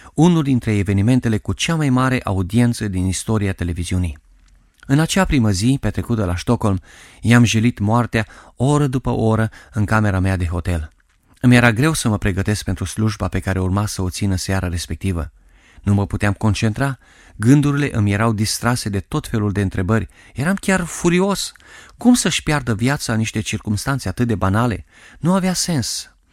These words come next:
Însă, deodată, în tumultul acela de emoții și durere, un gând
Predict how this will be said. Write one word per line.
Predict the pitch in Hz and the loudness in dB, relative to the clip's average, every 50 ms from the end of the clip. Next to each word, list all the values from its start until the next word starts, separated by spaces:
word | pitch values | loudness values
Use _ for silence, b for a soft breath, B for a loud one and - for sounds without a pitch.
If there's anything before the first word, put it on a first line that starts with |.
| b b b b b b b | b b b b b b b
Însă, | - 175 190 - - 135 | 0 2 2 2 2 0
deodată, | 117 113 107 117 135 147 - 139 90 | 0 0 2 2 0 0 0 -2 0
în | 113 107 | 0 0
tumultul | - 113 107 117 147 170 170 156 - 139 117 | 0 2 2 2 2 2 0 -2 -2 -4 -2
acela | 101 95 - - 143 117 101 | -2 -4 -4 -4 -2 -2 -2
de | 92 101 | -2 -2
emoții | 98 98 113 127 139 - - 113 | 0 0 0 0 -2 -2 -4 -6
și | - - 98 | -6 -6 -4
durere, | 92 98 101 104 110 127 131 - B B B B B B B B B | -4 -2 -2 -2 -2 -2 -4 -8 B B B B B B B B B
un | B 135 139 127 110 | B 4 4 4 4
gând | 123 160 196 202 196 170 | 2 2 2 2 2 0